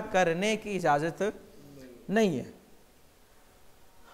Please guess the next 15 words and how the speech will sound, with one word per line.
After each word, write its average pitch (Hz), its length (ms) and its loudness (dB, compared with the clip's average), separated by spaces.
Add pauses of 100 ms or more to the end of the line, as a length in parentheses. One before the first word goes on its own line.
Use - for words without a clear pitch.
(760)
खुदामा 202 360 8
बिन 262 140 8
अब्दुल्ला 240 340 8
कहते 240 260 8
हैं, 262 80 8
"मैंने 226 280 8
नबी 247 300 2
पाक 220 220 10
सल्लल्लाहु 220 520 8
अलैहि 196 460 6
वसल्लम 208 520 2
को 226 160 0
कंकर 220 420 0
मारते 196 340 6
देखा, 175 320 2